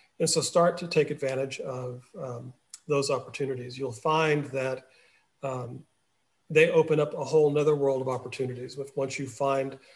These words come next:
an enrichment activity, you might discover that that particular campus might have other activities you can get engaged in, for example. So you, you want to start to, to invest in time. It's, it's a, it is a,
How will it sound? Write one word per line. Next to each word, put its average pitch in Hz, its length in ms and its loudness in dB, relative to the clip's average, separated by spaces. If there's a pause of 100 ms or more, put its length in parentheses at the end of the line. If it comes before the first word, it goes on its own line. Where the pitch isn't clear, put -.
(300)
an 170 100 -2
enrichment 151 400 0
activity, 147 720 -2
you 143 100 -6
might 139 200 -2
discover 139 380 2
that 131 440 -4
that 143 180 0
particular 131 480 -6
campus 135 560 -2
might 135 160 -2
have 139 220 -4
other 175 220 2
activities 117 440 -6
you 120 60 -10
can 120 80 -10
get 123 160 -8
engaged 120 440 -10
in, - 100 -10
for - 140 -16
example. - 480 -10 (720)
So - 160 0
you, 156 260 2
you 160 200 -2
want 180 180 6
to - 60 -6
start 160 400 4
to, 151 400 -4
to 151 100 -4
invest 143 560 0
in 160 180 -6
time. 143 360 -2 (240)
It's, - 420 0
it's 160 160 -2
a, 175 240 -2
it 190 80 2
is 208 160 4
a, 170 160 4